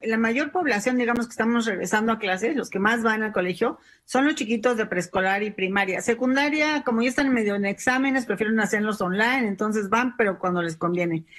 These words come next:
Y los chiquitos, a la hora de entrar, Eduardo, son asintomáticos. Ahí nosotros no vamos a estar viendo a ver quién, o detectando covid diecinueve.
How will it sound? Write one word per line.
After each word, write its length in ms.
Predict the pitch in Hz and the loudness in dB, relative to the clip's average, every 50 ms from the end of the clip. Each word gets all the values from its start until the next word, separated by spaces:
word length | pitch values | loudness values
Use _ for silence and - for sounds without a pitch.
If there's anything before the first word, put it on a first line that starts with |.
| - - - - - - _ | -18 -18 -18 -20 -20 -8 _
Y 160 | - 233 240 | 2 2 4
los 180 | 240 247 240 233 | 4 2 2 0
chiquitos, 600 | - 262 233 240 294 311 - - 254 294 359 - | -2 -6 -2 0 0 0 2 2 2 2 2 0
a 40 | |
la 60 | 226 233 | 0 2
hora 120 | 262 302 | 2 2
de 60 | 311 262 | 0 0
entrar, 360 | 214 208 185 214 220 240 262 | 0 0 0 0 0 2 0
Eduardo, 420 | 247 220 226 233 233 269 269 254 - | 0 0 0 0 0 -2 -4 -4 -4
son 240 | 185 - 254 294 381 | -2 0 0 2 2
asintomáticos. 840 | 392 - - 202 180 180 175 190 269 - - - - - - - - | 0 0 -2 -2 -2 0 0 0 0 -2 -2 -6 -8 -8 -10 -6 -2
Ahí 180 | - 190 214 247 | 0 2 2 4
nosotros 400 | 277 330 311 311 294 - 311 285 | 2 2 2 0 0 0 2 2
no 180 | 262 269 277 262 | 2 2 2 2
vamos 380 | 254 254 262 269 294 294 294 | 2 2 2 2 0 0 0
a 40 | 220 | -2
estar 440 | 202 - - 220 214 233 247 240 - - - - _ _ | -4 -2 0 0 0 0 0 -4 -8 -20 -20 -20 _ _
viendo 360 | - 202 226 240 247 247 254 254 | -6 -2 0 0 2 2 2 2
a 40 | |
ver 180 | 226 233 247 240 | 2 0 -2 -2
quién, 320 | 240 247 247 247 247 233 - - | 0 0 0 0 0 -2 -2 0
o 180 | 196 202 202 | 0 2 2
detectando 680 | 190 208 208 190 220 208 - - - 240 294 320 247 185 | 2 2 0 0 0 -4 -2 0 0 0 2 2 0 0
covid 260 | - 220 254 247 196 147 | 0 0 0 0 -2 -2
diecinueve. 600 | 175 180 170 - 175 190 226 262 226 175 160 | -4 -6 -6 -4 -4 -2 0 0 -2 -2 -4